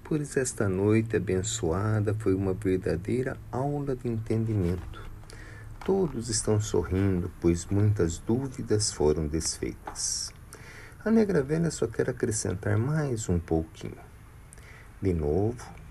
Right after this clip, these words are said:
a negra velha traz um exemplo da vivência da negra velha. Num tempo, na fazenda grande, tinha um menino que já não era tão menino.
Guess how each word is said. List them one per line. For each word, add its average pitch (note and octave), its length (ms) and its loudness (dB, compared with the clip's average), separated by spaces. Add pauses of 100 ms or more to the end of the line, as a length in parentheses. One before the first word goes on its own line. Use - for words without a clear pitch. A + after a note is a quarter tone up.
(100)
a C3+ 80 0
negra D3 360 2
velha C#3 260 0
traz G#2+ 420 0
um F#2+ 140 6
exemplo A2+ 640 2
da G#2 140 4
vivência A#2+ 680 0
da A#2+ 140 -2
negra A2+ 340 0
velha. E2+ 400 0 (920)
Num F3 240 6
tempo, F2 540 -2 (460)
na D#2 120 0
fazenda D#2+ 520 0
grande, F2 500 -2 (720)
tinha G3 260 2
um F3+ 40 4
menino G2+ 600 2 (200)
que F#3+ 120 -2
já A#3+ 200 0
não A#3 240 4
era F3 180 2
tão G2 180 -2
menino. D2 400 -2